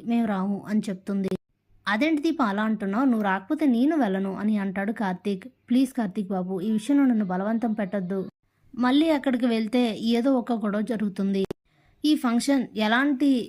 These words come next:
ఇబ్బంది లేకుండా సక్రమంగా జరగాలి అంటే మీ ఇద్దరూ వెళ్తే బాగుంటుంది,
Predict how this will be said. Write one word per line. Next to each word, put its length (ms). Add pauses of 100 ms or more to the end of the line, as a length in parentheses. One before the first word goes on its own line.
(320)
ఇబ్బంది 480
లేకుండా 520 (800)
సక్రమంగా 680
జరగాలి 580
అంటే 280
మీ 160
ఇద్దరూ 340
వెళ్తే 320
బాగుంటుంది, 680